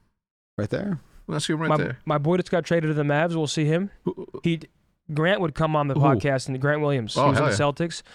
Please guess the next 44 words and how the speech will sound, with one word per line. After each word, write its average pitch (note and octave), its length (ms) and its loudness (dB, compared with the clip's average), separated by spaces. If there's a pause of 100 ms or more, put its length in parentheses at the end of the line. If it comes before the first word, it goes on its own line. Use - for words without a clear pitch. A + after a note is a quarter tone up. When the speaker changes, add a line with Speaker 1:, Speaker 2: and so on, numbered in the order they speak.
(300)
Speaker 3:
He, D#3 280 0
he D3 140 0
loves D3 260 2
gaming. C#3 400 0
Like, A#2+ 300 -2
he's, C3 320 -2
Speaker 2:
Tell A#2+ 240 6
him. A#2+ 60 4
Speaker 3:
uh, A#2 100 0 (160)
Speaker 2:
Tell A2 160 2
him. G2+ 80 -2
Book A2+ 240 0
him. F#2+ 160 -2
Speaker 3:
he C#3+ 100 2
would, C#3 280 0 (360)
he C#3+ 120 0
would E3 120 2
be D#3 120 2
here D3+ 100 2
right C#3+ 160 2
now D3 140 0
if C3+ 80 -4
I B2+ 100 0
invited A#2+ 260 0
him. - 160 -12
He's, - 160 2
Speaker 2:
Book A#2+ 100 4
Speaker 3:
like, B2+ 100 2
Speaker 2:
him. A2+ 60 -2
Speaker 3:
super C#3 300 -2
cool C3+ 200 -2
to B2+ 60 -2
come B2+ 200 -4
through. B2 260 -2 (120)
Speaker 2:
Book C#3 180 2
him A2+ 100 0
and G#2+ 100 0
then A2+ 400 0
book A2 300 -2
him. F2 180 -6 (300)
Speaker 3:
Yeah, D#3+ 240 -2
all C#3 140 -2
right. D#3 120 -6 (420)
Speaker 2:
Uh, A#2 200 2